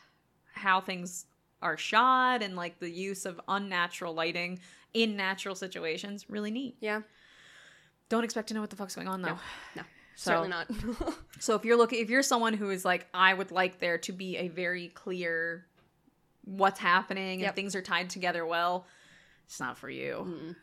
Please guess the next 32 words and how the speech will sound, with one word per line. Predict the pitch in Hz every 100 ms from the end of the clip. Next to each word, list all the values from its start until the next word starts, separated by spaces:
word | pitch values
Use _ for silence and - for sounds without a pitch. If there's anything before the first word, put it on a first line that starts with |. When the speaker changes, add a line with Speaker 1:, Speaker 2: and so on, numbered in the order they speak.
| 208
Speaker 2:
Mm-mm. | - - - - 339 370 359 370 - -
Speaker 1:
<laughs> | - - -
But | - 180 175 - - _ _ -
certainly | - 262 254 254
cool. | 247 247 220 214 _ _
Speaker 2:
Yeah. | 208 202 208 _
Speaker 1:
Yeah. | 202 196 185 - _ -
Speaker 2:
Yeah. | 202 196
Speaker 1:
Cool | 277
shots | 240 180 139
for | - 180
sure. | 185 180 170 -
Speaker 2:
Indeed. | - 180 170 160 160 - - _ _ _ _
So | 247
Speaker 1:
That's, | 196 190
Speaker 2:
that | - - _
Speaker 1:
that's | 294
Speaker 2:
wraps | 180 175
up | 320 -
our |
Speaker 1:
six, | 190
Speaker 2:
discussion. | - 180 294 302
Speaker 1:
yeah, |
that's | 233 247
six | - 254
monster | 269 277 -
mullets. | 302 302 -
That's | 233
not | -
Speaker 2:
Yeah, | 403
Speaker 1:
that |
bad. | 330 311